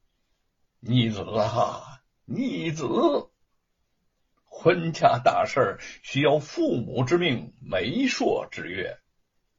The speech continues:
你不经过双方父母的同意就私定终身，<laughs> 街上邻里不笑话你，难道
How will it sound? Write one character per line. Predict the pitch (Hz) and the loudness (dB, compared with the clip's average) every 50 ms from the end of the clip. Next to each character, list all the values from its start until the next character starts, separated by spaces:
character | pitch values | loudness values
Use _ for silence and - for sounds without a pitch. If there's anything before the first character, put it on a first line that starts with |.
| _ _ | _ _
你 | - 113 131 135 131 151 160 165 170 160 147 131 127 - - - - - _ | -2 2 4 4 6 6 6 6 6 4 4 2 -2 -6 -14 -20 -20 -14 _
不 | - 170 170 | 2 2 2
经 | 170 214 185 170 | 2 2 -2 2
过 | 180 170 | 4 4
双 | - - 220 220 202 196 | 4 4 0 0 0 0
方 | 180 190 190 196 | -2 -2 -2 -4
父 | 196 - 214 185 | -6 -6 -4 -4
母 | 143 120 95 104 127 143 147 151 156 151 156 - _ _ _ _ - | -4 -2 -2 0 0 2 2 2 0 -2 -6 -12 _ _ _ _ -6
的 | - | -6
同 | 143 - - - 139 143 147 185 | -4 -4 -2 -2 0 0 0 0
意 | 262 311 285 254 180 160 135 107 - - - - - _ _ | -2 -2 -2 -2 -2 0 0 -2 -2 -4 -8 -10 -16 _ _
就 | - 143 120 120 120 | 0 2 2 2 2
私 | - - - - 247 | -2 -4 -6 -6 -4
定 | 254 233 202 165 135 | -2 -2 -2 0 0
终 | 123 214 247 285 - | 0 0 -2 -2 -2
身， | - - - - 370 349 - - _ _ _ _ _ _ _ _ _ _ _ _ _ - 135 262 247 - - - | 0 2 2 2 2 -2 -8 -12 _ _ _ _ _ _ _ _ _ _ _ _ _ -14 -12 -12 -12 -12 -16 -20
<laughs> | _ _ _ - 311 269 - - _ _ _ _ - - - - - _ | _ _ _ -2 0 0 0 -2 _ _ _ _ -20 -20 -20 -20 -20 _
街 | - - 214 233 240 220 | -4 0 4 6 6 8
上 | - - 202 190 180 180 | 8 6 4 4 4 2
邻 | 170 185 202 220 208 | 0 2 2 0 0
里 | 160 160 180 | 0 -2 -4
不 | 175 - - 208 | -6 -4 -4 -4
笑 | 214 - - 226 214 196 175 | -2 0 4 6 6 8 6
话 | 160 - 175 165 | 8 8 6 6
你， | 160 143 117 110 127 156 160 156 139 113 110 - _ _ _ _ _ | 6 4 2 2 2 2 0 0 -4 -6 -8 -12 _ _ _ _ _
难 | - 170 175 151 143 151 175 | 0 4 6 6 6 6 4
道 | 170 185 165 143 - - - - - - | 6 8 8 8 8 6 4 0 -4 -8